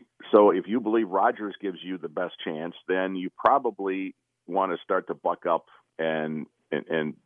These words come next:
treat this as a, we're gonna do what we can to win now because we don't know what the future provides us. And,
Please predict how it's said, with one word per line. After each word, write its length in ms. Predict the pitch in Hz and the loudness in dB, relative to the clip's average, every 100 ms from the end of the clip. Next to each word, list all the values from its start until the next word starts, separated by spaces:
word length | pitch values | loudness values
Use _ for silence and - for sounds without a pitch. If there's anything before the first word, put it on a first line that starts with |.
| _ _ - | _ _ 4
treat 240 | 117 117 | 4 6
this 120 | 90 - | 4 4
as 220 | - 90 85 | 2 2 2
a, 260 | 85 82 80 - _ _ _ _ _ | 2 2 0 -6 _ _ _ _ _
we're 220 | 98 95 107 | -2 0 2
gonna 280 | 107 85 85 82 90 | 4 4 2 -6 -4
do 100 | 104 | -2
what 200 | 104 90 | 4 4
we 120 | 90 | 2
can 340 | 95 - 92 90 | -4 -2 0 0
to 80 | 85 | -2
win 280 | 90 87 | -2 -2
now 480 | 85 101 82 78 73 - _ - _ _ 80 | 2 6 6 6 2 -8 _ -20 _ _ -10
because 280 | 85 92 80 | -4 -4 -2
we 100 | 92 | 0
don't 220 | 90 82 | 0 0
know 80 | 92 | -2
what 180 | 85 82 | -2 -4
the 80 | - | -8
future 300 | 92 92 80 | -8 -4 -6
provides 520 | 73 76 78 82 80 | -4 2 4 4 4
us. 140 | 69 69 - - _ - | -4 -8 -12 -20 _ -6
And, 460 | 76 76 76 71 | -4 -4 -6 -10